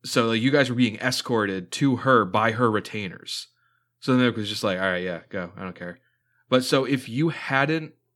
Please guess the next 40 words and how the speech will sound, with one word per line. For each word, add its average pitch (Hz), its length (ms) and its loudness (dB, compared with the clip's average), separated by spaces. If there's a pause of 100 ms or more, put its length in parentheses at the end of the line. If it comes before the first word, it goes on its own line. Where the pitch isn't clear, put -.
(100)
fought - 500 0 (240)
Prince 123 280 -4
Uspid 101 560 -6
and 120 200 0
also 120 400 -2
had 113 300 -4
him 107 320 -8
with 107 260 -4
you, 78 280 -14 (280)
you 120 140 2
would 131 60 8
have 135 80 2
had 131 160 -2
to 117 80 -4
fight 123 520 0 (280)
that, 101 260 -2 (500)
what 120 320 0
would 127 160 6
have 123 100 2
been, 127 160 4
I 120 100 4
think, 123 220 -4
the 98 80 -2
hardest 110 380 0
encounter 101 600 -4
in 127 200 0
Palace 104 360 -2
of 92 80 -16
Teeth, 92 220 -10
the, 98 120 -12 (180)
the 107 100 -8
two 110 560 -2 (260)
Tooth 117 240 0
Fairy 104 300 0
rogues 90 580 -4 (120)
on 110 160 0
the 98 80 -10
catwalk, - 600 -8 (440)
and 147 300 -2
then 113 580 4